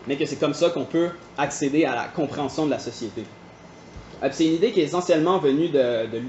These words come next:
George Lukács. Euh, donc Lukács, c'était un, un gars qui s'est, euh, il était hongrois. Euh, il a, il a participé dans la République hongroise de, de mille neuf cent dix-neuf. Euh, il s'est joint au Parti communiste hongrois.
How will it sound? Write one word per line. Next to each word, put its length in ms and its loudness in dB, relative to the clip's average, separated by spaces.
George 260 2
Lukács. 460 -4
Euh, 440 6
donc 240 -2
Lukács, 260 2
c'était 280 0
un, 220 2
un 320 -4
gars 120 4
qui 120 -10
s'est, 400 0
euh, 260 -2
il 80 -2
était 160 -2
hongrois. 480 4
Euh, 600 -2
il 80 -2
a, 140 2
il 60 -2
a 40 -4
participé 340 -2
dans 100 2
la 80 2
République 360 -4
hongroise 520 0
de, 160 0
de 100 -6
mille 120 -6
neuf 120 -8
cent 120 -6
dix-neuf. 460 -4
Euh, 760 -4
il 60 -14
s'est 200 -6
joint 300 0
au 60 -2
Parti 280 -6
communiste 420 -2
hongrois. 520 0